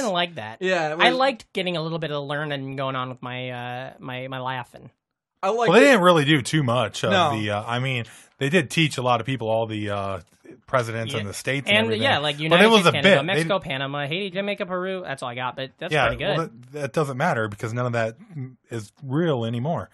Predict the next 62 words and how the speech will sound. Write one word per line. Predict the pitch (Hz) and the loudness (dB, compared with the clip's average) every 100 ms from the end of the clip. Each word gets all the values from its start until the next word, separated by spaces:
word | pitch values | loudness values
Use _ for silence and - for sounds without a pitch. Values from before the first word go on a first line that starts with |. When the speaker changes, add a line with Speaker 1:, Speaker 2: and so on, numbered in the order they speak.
| _ _ _ | _ _ _
Speaker 3:
It's | - | -4
just | 151 - | -2 0
like | 143 | 0
dinosaurs. | 123 160 156 107 95 - - | 2 0 -2 -4 -8 -10 -14
Speaker 2:
Yeah. | 160 | -2
Speaker 3:
Countries | 151 147 165 147 | 0 0 -2 -2
and | 131 | 0
dinosaurs, | 120 156 156 185 185 180 - _ _ | 0 0 0 2 2 0 -10 _ _
I | 190 | -4
can't | 170 117 | -4 -4
keep | 113 101 | -8 -2
up. | 127 - _ _ - | -4 -4 _ _ -4
I'm | |
Speaker 2:
There's | 175 | 0
Speaker 3:
not | 175 | 0
Speaker 2:
no | |
Speaker 3:
even | 175 | 0
gonna | 180 | 0
Speaker 2:
borders. | 151 202 | 2 4
Speaker 3:
try. | 180 98 - | 4 2 -4
Speaker 2:
The | 196 | -6
only | 233 | -4
border | 208 220 202 | -2 -2 -2
is | 147 | -4
a | |
heart. | 127 180 143 - _ _ _ | -10 -10 -10 -12 _ _ _
Speaker 3:
Yeah, | 170 139 | 2 2
they | 117 165 | 4 2
closed | 190 185 143 | 4 4 2
borders | 120 160 190 120 | 4 4 4 -2
down | 107 110 110 113 - - _ | -2 -2 -2 -6 -12 -20 _
fucking | 147 139 151 139 | -8 -4 -2 0
years | 190 202 | 2 2
ago, | 120 101 90 | 0 -2 -4
man. | 95 110 135 _ 180 | -4 -4 -4 _ -4
Speaker 2:
And | |
all | 180 202 | 0 4
that's | 202 185 | 2 2
left | 214 170 | 0 4
Speaker 3:
Yeah, | 139 | 4
Speaker 2:
is | |
Books | 180 - | 4 4
Speaker 3:
physical | 190 208 196 | 4 6 6
Speaker 2:
A | |
Million. | 160 214 | 6 4
Speaker 3:
media | 165 107 | 4 2
is | 101 | 0
dead. | 156 175 123 | 0 2 0
Speaker 1:
Okay, | 117 113 123 | -6 -12 -6
okay, | 175 208 220 214 202 - 127 123 | -2 2 4 4 2 -2 0 2
Speaker 2:
You | 127 185 | 4 8
know | 294 | 8
Speaker 1:
I | |
Speaker 2:
what? | 196 | 6
Speaker 1:
get | 175 160 | 0 -4
where | 156 151 | -4 -6
we're | 143 143 | -6 -6
going | 143 127 123 120 120 | -4 -4 -4 -8 -6
now. | 123 131 131 135 | -6 -4 -6 -4
Speaker 2:
Yeah. | 139 | 2
Speaker 1:
Borders | 214 240 202 165 143 | 6 6 4 -2 -4
joke. | 131 127 120 | -8 -8 -10